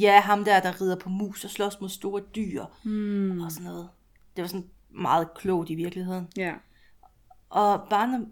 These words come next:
Speaker 1: eller Barnum, han bruger så igen det her markeds-, marketingstalent, og pressen, de sluger jo bare de her historier råt. Og Barnum, han skruer så også lidt op for lille Toms alder, fordi han siger, at Tom Thumb, han er da syv år gammel og så lille.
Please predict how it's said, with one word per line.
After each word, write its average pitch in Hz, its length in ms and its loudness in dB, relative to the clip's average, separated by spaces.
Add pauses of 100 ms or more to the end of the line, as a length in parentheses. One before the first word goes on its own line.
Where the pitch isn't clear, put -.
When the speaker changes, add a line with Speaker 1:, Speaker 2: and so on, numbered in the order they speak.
Speaker 1:
eller 175 180 0
Barnum, 220 340 0
han 233 180 -4
bruger 214 260 0
så 269 140 -4
igen 180 400 -2
det 202 120 0
her 175 260 0
markeds-, 165 480 -2 (200)
marketingstalent, 190 1080 -4 (380)
og - 180 -6
pressen, 202 380 0
de 190 120 -12
sluger 214 360 0
jo 190 60 2
bare 117 320 -2
de 180 100 -6
her 170 140 -6
historier 160 560 -6 (300)
råt. - 300 -8 (420)
Og 185 140 -2
Barnum, 185 300 6
han 185 200 -2
skruer - 380 -4
så 170 160 0
også 190 160 0
lidt 202 140 4
op 214 280 2 (180)
for - 160 -4
lille 180 220 -4
Toms 175 420 -2
alder, 190 500 4 (580)
fordi 190 260 -2
han 208 260 0
siger, 202 300 0
at - 100 -6
Tom 170 140 -10
Thumb, 185 280 -4
han 185 140 -2
er 170 60 -2
da 160 120 -6
syv - 480 2
år 170 180 2
gammel 160 400 -4
og - 80 -10
så - 300 0
lille. 170 320 -2